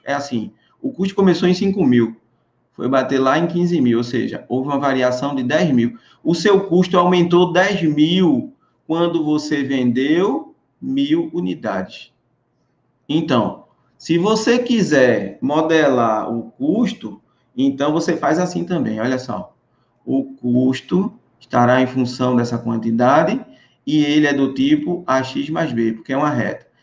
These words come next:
E o A, que é a taxa de variação, você pode calcular assim, veja, o seu custo aumentou em dez mil, quando ele aumentou, ele aumentou de cinco para dez mil, ou seja, você não tinha vendido nada, tinha um custo de cinco mil.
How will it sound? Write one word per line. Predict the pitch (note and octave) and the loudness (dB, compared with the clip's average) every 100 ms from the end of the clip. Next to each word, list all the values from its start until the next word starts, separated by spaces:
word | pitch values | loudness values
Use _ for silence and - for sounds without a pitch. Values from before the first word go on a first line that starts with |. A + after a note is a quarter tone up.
| _ _ | _ _
E | D#3 G3 | -4 0
o | A3 D3 | 4 6
A, | B2+ C#3 E3 | 6 4 4
que | D#3+ | 0
é | |
a | C#3 | -2
taxa | - C3 B2+ | 0 -2 -4
de | C3 | -6
variação, | B2 A#2+ A#2 - C#3 D#3 G3 | -4 -4 -6 -8 -4 -2 -2
você | D3 C3+ C3+ | -4 -4 -4
pode | C#3+ C#3+ | -2 -4
calcular | C#3+ C#3 C#3 D#3 | -4 -4 -2 0
assim, | F3 - B2+ | -2 -4 -4
veja, | B2 D3 A2 - _ _ _ _ | -2 -2 -4 -8 _ _ _ _
o | E3 | -2
seu | F3 G3 F3 | 2 4 4
custo | - E3+ F3+ F3+ F3+ | 4 2 4 4 4
aumentou | E3 E3+ D#3+ D3+ D3+ D#3 F3 A3+ - _ _ | 4 2 0 0 4 4 4 0 -6 _ _
em | C3+ B2+ A#2+ | -6 -4 -2
dez | C3+ F#3+ F#3+ | -2 -2 -4
mil, | C#3 C3 C3 C#3+ F#3 C#4 _ _ _ _ _ _ _ _ _ _ _ | -2 -2 0 -2 -4 -8 _ _ _ _ _ _ _ _ _ _ _
quando | - G3 F#3+ D3 C#3 | -2 2 4 2 2
ele | C#3 | 2
aumentou, | C#3 C#3 B2 C3 B2 | 0 -2 -4 -6 -4
ele | D3 | -2
aumentou | D3+ D3+ B2+ B2+ | 0 -2 -2 -4
de | C3 | -4
cinco | B2+ - A3+ - | -6 -6 -6 -6
para | G3 | -6
dez | G#3 F#3+ | -4 -2
mil, | C3 B2+ | -2 -2
ou | |
seja, | B2+ B2 A#2 | -4 -4 -6
você | A#2 | -6
não | D3+ | -4
tinha | D3+ | -2
vendido | D3 D3+ D#3 F3+ | 0 0 0 0
nada, | F#3+ F3 G3+ B3 - - _ | 2 2 2 -2 -8 -20 _
tinha | - F#3 | -2 0
um | E3+ | 0
custo | E3+ E3+ | -2 -2
de | F3 | -4
cinco | F#3 F#3 F#3+ | -6 -6 -2
mil. | C3+ A2 G#2+ | -2 -2 -6